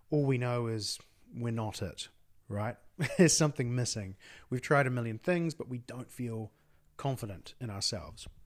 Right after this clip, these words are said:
So the definition of confidence in the dictionary, which I couldn't have <laughs> read ver-, verbatim unless I'm looking at it right now, is the feeling or belief that one can have faith in or rely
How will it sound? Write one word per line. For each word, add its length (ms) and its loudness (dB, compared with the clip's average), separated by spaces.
So 300 8
the 220 -4
definition 500 0
of 80 -4
confidence 800 0
in 300 -2
the 80 -2
dictionary, 720 -4
which 280 -6
I 80 -4
couldn't 320 -2
have 220 -6
<laughs> 20 -20
read 380 4
ver-, 260 -2
verbatim 540 -2
unless 340 -2
I'm 120 -2
looking 260 -4
at 80 -4
it 60 -10
right 160 -8
now, 340 -2
is 280 4
the 80 -2
feeling 420 2
or 100 6
belief 640 0
that 220 2
one 340 0
can 200 -2
have 260 -4
faith 720 -2
in 400 0
or 160 -2
rely 720 -2